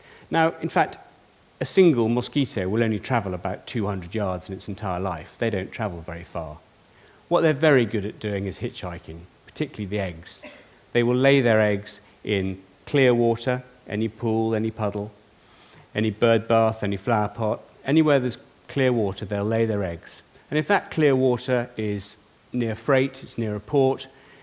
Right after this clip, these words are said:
if it's anywhere near transport, those eggs will then get transported around the world. And that's what's happened. Mankind has transported these eggs all the way around the world, and these insects have infested over a hundred countries, and there's now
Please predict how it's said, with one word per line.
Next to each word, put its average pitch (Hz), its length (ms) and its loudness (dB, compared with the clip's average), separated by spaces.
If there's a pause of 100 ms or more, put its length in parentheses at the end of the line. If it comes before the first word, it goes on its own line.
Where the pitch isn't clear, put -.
(200)
if 113 160 -6
it's - 200 -6
anywhere 113 400 2
near 110 200 -2
transport, 123 800 0 (380)
those 131 240 4
eggs 113 320 0
will 117 80 0
then 110 180 0
get 107 200 -6
transported 101 640 -6
around 98 280 -6
the 101 40 -6
world. 95 380 -4 (640)
And 170 120 2
that's 117 200 -2
what's 120 180 -8
happened. 95 420 -6 (160)
Mankind 120 720 -4
has 110 160 -12
transported 101 720 -8
these 131 180 -4
eggs 95 320 -8 (140)
all 143 160 0
the 131 60 2
way 127 100 4
around 117 320 0
the 113 60 -4
world, 120 340 2 (480)
and 127 280 -2
these 120 360 -4 (160)
insects 117 460 -4
have 104 120 -6
infested 104 640 -6 (260)
over 123 300 2
a 104 40 2
hundred 104 380 -2
countries, 101 500 -6
and 104 120 -4
there's 98 100 -6
now 101 180 -4